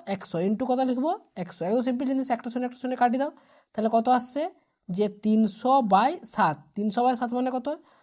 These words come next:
যদি আমরা পূর্ণ করি, চার সাতে কত হয়? আঠাশ, কুড়ি থাকছে, সাত দুগুণে চোদ্দো, এখানে কত হচ্ছে? উপরে ছয় আর নিচে কত হচ্ছে? সাত। এত পার্সেন্ট বাড়াতে হবে। তাহলে দেখো কত সরাসরি অঙ্ক উল্লেখ আছে। এর পরের অঙ্ক যদি আমরা দেখি, পরেরটা তোমাদের হোমওয়ার্ক। এর পরের অঙ্কটা তোমরা নিজেরা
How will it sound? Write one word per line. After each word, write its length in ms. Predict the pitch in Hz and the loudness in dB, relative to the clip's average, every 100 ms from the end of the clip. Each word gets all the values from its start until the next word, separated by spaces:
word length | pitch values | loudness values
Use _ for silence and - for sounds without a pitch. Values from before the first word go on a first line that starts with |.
| _ - | _ -2
যদি 80 | 214 | 2
আমরা 140 | 247 | 2
পূর্ণ 360 | 240 240 254 262 | 2 0 2 2
করি, 360 | 226 240 277 - _ _ | 2 0 -2 -10 _ _
চার 140 | - 214 | 0 0
সাতে 360 | - 240 240 254 | 2 -2 0 -2
কত 140 | 233 | 2
হয়? 80 | 220 | 4
আঠাশ, 460 | 190 190 254 285 - | 2 4 4 4 0
কুড়ি 220 | 233 247 | 0 0
থাকছে, 420 | 254 247 277 339 _ _ _ | -2 -4 -6 -6 _ _ _
সাত 240 | - - 190 | -8 -2 2
দুগুণে 340 | 196 226 247 | 2 2 0
চোদ্দো, 640 | 233 233 214 214 277 349 - _ _ - | 0 0 0 0 0 0 -4 _ _ -4
এখানে 160 | 214 233 | -2 0
কত 120 | 233 | 0
হচ্ছে? 140 | 226 | 0
উপরে 260 | 196 226 233 | 2 2 2
ছয় 260 | 233 254 277 | 2 2 4
আর 80 | 247 | 2
নিচে 220 | 220 247 | 0 0
কত 120 | 240 | -2
হচ্ছে? 200 | 254 277 | -4 -6
সাত। 280 | 269 160 170 | -2 -4 -2
এত 140 | 175 | -2
পার্সেন্ট 400 | 226 233 233 294 | 2 2 0 0
বাড়াতে 260 | 220 170 156 | 0 0 -4
হবে। 200 | 147 156 _ _ _ _ | -8 -12 _ _ _ _
তাহলে 120 | - 220 | -2 2
দেখো 160 | 247 | 2
কত 160 | 247 247 | 2 0
সরাসরি 360 | 240 247 254 | 4 4 4
অঙ্ক 160 | 254 247 | -2 2
উল্লেখ 200 | 247 247 | 2 2
আছে। 120 | 240 | 0
এর 200 | 226 247 | -2 -2
পরের 200 | 269 254 | 2 2
অঙ্ক 160 | 254 240 | 2 0
যদি 140 | 240 | 0
আমরা 140 | 240 226 | 0 2
দেখি, 140 | 226 | 2
পরেরটা 240 | 220 233 233 | 2 2 0
তোমাদের 240 | 240 247 | -2 0
হোমওয়ার্ক। 400 | 202 208 151 143 - _ _ - | 2 4 2 -2 -12 _ _ -12
এর 80 | 214 | 2
পরের 220 | 220 233 | 4 4
অঙ্কটা 240 | 240 240 | 4 0
তোমরা 200 | 240 233 | 2 0
নিজেরা 420 | 240 214 240 269 | 2 2 2 2